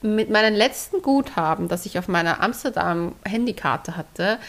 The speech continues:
meine beste Freundin angerufen, die mir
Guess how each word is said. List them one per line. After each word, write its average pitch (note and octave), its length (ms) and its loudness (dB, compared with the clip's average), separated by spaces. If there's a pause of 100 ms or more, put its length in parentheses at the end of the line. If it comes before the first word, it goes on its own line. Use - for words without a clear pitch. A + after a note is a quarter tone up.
(260)
meine G#3 180 2
beste G#3 280 -4
Freundin C4 580 4
angerufen, - 880 -6 (480)
die A3 100 2
mir A#3+ 460 6